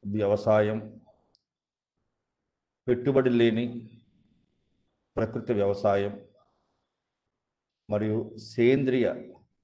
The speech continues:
వ్యవసాయం, సేంద్రియ పశుపోషణ విధానం అనే విషయాల గురించి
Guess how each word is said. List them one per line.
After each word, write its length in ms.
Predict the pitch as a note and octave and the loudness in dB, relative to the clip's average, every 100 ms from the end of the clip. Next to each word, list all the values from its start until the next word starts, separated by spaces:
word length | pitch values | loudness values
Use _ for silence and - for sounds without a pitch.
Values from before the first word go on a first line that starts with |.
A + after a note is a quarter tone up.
| _ _ _ _ _ _ | _ _ _ _ _ _
వ్యవసాయం, 960 | G#2+ G#2+ G2+ G2+ G2+ G2+ G#2 - - - _ _ _ _ _ _ _ | -2 0 0 2 2 2 -4 -8 -20 -20 _ _ _ _ _ _ _
సేంద్రియ 640 | - A#2+ B2 B2 B2+ A#2 F2+ - - - _ _ _ - | -6 0 2 2 4 4 2 -6 -16 -20 _ _ _ -4
పశుపోషణ 1000 | G#2+ C3+ - B2+ B2 A#2 A2 G#2 - - | -4 -4 0 0 0 -4 -2 -4 -8 -10
విధానం 880 | G#2+ G#2 G#2 A2 G#2+ G#2 - - - - _ _ _ _ _ _ _ - | -6 0 2 4 2 -4 -8 -18 -20 -20 _ _ _ _ _ _ _ -10
అనే 200 | A2+ A2+ | -4 -4
విషయాల 580 | G#2+ A2 A#2 A2+ A2 G2 | -4 -2 2 4 2 0
గురించి 340 | G#2 G#2+ - | -4 -2 -4